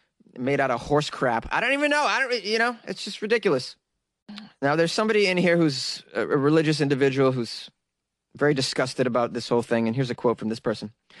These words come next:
"Somehow Lil Nas X thinks that satanic worship should be mainstream and normal. I don't think there have been better candidates to cancel than Lil Nas X and these damn sneakers.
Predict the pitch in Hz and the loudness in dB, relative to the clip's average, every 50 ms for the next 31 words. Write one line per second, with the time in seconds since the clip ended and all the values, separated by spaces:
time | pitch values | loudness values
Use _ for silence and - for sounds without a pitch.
0 | - - - - - - - - 160 151 160 156 139 156 151 156 160 170 175 175 | -20 -18 -14 -10 -8 -6 -4 -2 -2 -2 -2 -2 -2 -2 -2 0 0 2 4 4
1 | 170 165 160 160 160 165 156 156 147 131 - 170 175 165 - - - - 175 170 | 4 4 4 4 2 2 2 0 -2 -4 -4 -6 -6 -6 -6 -10 -4 -2 -2 -2
2 | 160 - 160 147 - - 147 143 - 202 175 160 156 151 156 170 170 170 - 220 | -2 -6 -8 -6 -4 -4 -4 -2 -2 -2 -2 -2 -2 0 2 2 2 2 0 0
3 | 175 - 202 160 156 139 143 160 170 170 175 175 165 - - 190 214 214 165 143 | 0 2 2 4 4 4 4 4 4 4 2 0 0 2 2 2 4 4 4 4
4 | 143 151 170 175 180 190 202 180 165 190 226 214 - 214 170 151 - 139 131 123 | 4 4 4 4 4 4 2 2 2 0 0 -2 -2 -2 -2 0 2 0 2 2
5 | 139 131 135 135 - - - - _ - 190 175 185 175 - - 175 170 170 160 | 2 0 0 -2 -6 -10 -20 -14 _ -2 0 0 0 -2 0 0 0 0 0 0
6 | 151 139 - - - - - - - 208 180 165 151 - 147 127 123 131 123 139 | -2 -2 -4 -4 -6 -6 -6 -4 -4 -2 -2 -2 -2 0 0 2 2 2 2 2
7 | 160 160 160 156 156 151 147 147 143 135 160 147 - - 165 160 220 196 151 - | 2 4 4 2 2 2 0 -2 -2 -2 -2 -2 -2 -2 0 2 2 2 0 -4
8 | - - 214 175 202 220 220 190 - - - 214 202 - 170 135 131 - | -4 -2 -2 0 0 0 -2 -4 -6 -4 -2 -2 0 0 0 -2 -2 -4